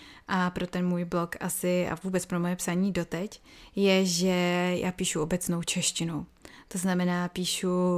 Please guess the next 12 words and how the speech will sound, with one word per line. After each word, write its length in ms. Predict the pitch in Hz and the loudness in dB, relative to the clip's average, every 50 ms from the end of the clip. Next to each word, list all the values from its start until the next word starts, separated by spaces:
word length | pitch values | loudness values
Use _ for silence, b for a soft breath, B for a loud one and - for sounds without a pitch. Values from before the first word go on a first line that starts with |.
| 180 175 170 - - - | 0 0 -2 -4 -4 -4
nespisovný 720 | 175 180 175 - - - 196 - - 185 175 170 170 165 | -2 -2 -2 -4 -4 -4 -2 -2 -2 -2 -2 -4 -4 -2
koncovky 840 | - - 190 196 185 - 233 220 - - - 233 214 208 202 208 202 B B B B B B B B - | 0 2 2 4 4 4 2 0 0 6 6 8 8 8 6 2 0 B B B B B B B B 0
a 480 | 185 185 180 175 175 170 175 175 175 175 | 2 4 4 4 4 4 4 2 2 0
vůbec 400 | 170 175 170 - 190 185 - - | -2 -4 -2 -2 -2 -2 -2 -4
prostě 1000 | - 190 190 170 - - - - 185 180 175 175 175 180 175 180 175 - - - | -4 -2 -2 0 0 0 0 2 2 2 2 2 2 2 0 0 -2 -2 -4 -6
vždycky 440 | - 190 - 226 226 - - - 185 | -6 -2 0 0 0 0 -2 -4 -4
jsem 260 | 180 - 175 175 180 | -4 -2 0 0 0
vlastně 640 | 175 170 175 175 - - 185 180 180 180 180 180 180 - | 0 -2 -2 -2 0 0 2 2 2 0 0 -2 -4 -4
psala 460 | - - - 175 175 175 180 180 180 | -6 -2 0 2 2 2 2 0 0
tak, 480 | 180 - - 123 180 226 226 - - - | -2 -2 -2 -2 -2 -2 -4 -6 -6 -4
jak 320 | - 190 185 180 - - | -2 0 0 -2 -2 0
mluvím, 640 | 170 175 185 196 190 190 180 170 - 151 160 180 | 0 2 4 4 4 2 2 0 -2 -2 -4 -6